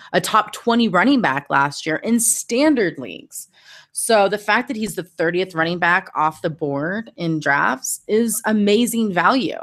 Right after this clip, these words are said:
And I think, I think you'd be silly to pass him up if he comes to you.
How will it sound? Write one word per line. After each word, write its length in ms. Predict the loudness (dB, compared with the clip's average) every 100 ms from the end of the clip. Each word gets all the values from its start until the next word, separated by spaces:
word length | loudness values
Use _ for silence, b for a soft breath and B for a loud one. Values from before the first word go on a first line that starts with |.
| -10
And 100 | -4
I 300 | -2 -2 -4 -6 _ _
think, 200 | -8 -8 -10 _ _ _ _ _ _ _
I 60 | -2
think 180 | -2
you'd 140 | -2 -2
be 100 | -2
silly 360 | -2 0 0 0
to 80 |
pass 380 | -4 0 0 0
him 140 | -4 0
up 300 | 2 2 0
if 100 | -4
he 120 | -4
comes 340 | -2 -2 -2 -4
to 100 | -4
you. 320 | -2 -2 -4